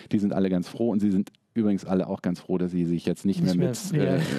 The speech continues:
Speaker 2: ja.
Speaker 1: äh, mit dem Hype beschäftigen müssen.
Speaker 2: Mit den Tagesthemen,
Speaker 1: So.
Speaker 2: ja.
Speaker 1: Und auf der anderen Seite, ich würd's mal so pauschal sagen, äh, die, die Leute, die jetzt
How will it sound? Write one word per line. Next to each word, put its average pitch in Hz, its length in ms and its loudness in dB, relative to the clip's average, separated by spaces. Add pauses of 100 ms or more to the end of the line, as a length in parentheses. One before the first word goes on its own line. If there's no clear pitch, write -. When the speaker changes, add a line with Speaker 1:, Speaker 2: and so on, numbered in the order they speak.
Speaker 2:
ja. - 20 2
Speaker 1:
äh, 110 40 2
mit 101 460 0
dem 92 240 2
Hype 98 180 0
beschäftigen 85 400 -4
müssen. 180 220 -4
Speaker 2:
Mit 151 160 0
den 143 100 -2
Tagesthemen, 123 540 -2
Speaker 1:
So. 123 80 -6
Speaker 2:
ja. 120 220 -4 (520)
Speaker 1:
Und 120 120 2
auf 104 120 -2
der 113 100 0
anderen 120 220 4
Seite, 131 440 2 (800)
ich - 100 -4 (200)
würd's 98 380 -2
mal 95 240 2
so 90 240 0
pauschal 90 480 0
sagen, 98 460 0
äh, 71 200 -4
die, 95 340 0
die 92 200 0
Leute, 95 380 0
die 95 100 2
jetzt - 380 -2